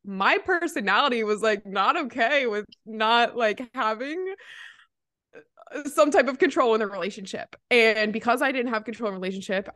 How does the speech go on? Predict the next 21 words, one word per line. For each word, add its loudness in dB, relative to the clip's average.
I 0
turned -8
to -10
my -10
body. -2
I -2
turned -6
to, -8
like, -6
"Hey, -4
well, -6
I'm -2
gonna, 0
you -6
know, -4
completely -6
change -4
my -2
body. -2
I'm -4
gonna -8